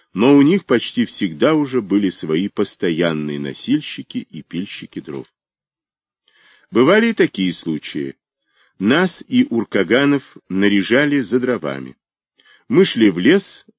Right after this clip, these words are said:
а уголовные поджидали нас недалеко от лагеря, отбирали дрова, в лучшем случае со словами: «Мы вам поможем поднести».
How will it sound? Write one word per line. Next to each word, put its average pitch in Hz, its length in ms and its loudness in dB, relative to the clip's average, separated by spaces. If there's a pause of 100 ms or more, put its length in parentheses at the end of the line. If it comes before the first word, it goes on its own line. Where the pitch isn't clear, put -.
(100)
а 101 320 2
уголовные 110 840 4
поджидали 107 760 2
нас 160 320 -2
недалеко 90 500 0
от 78 180 -4
лагеря, 147 580 -2 (420)
отбирали 104 680 2
дрова, 85 640 -2
в 82 60 -12
лучшем 85 340 -6
случае 82 460 -8
со 90 160 -10
словами: 82 640 -4 (440)
«Мы 202 160 4
вам 185 220 2
поможем 139 560 2
поднести». 117 840 -4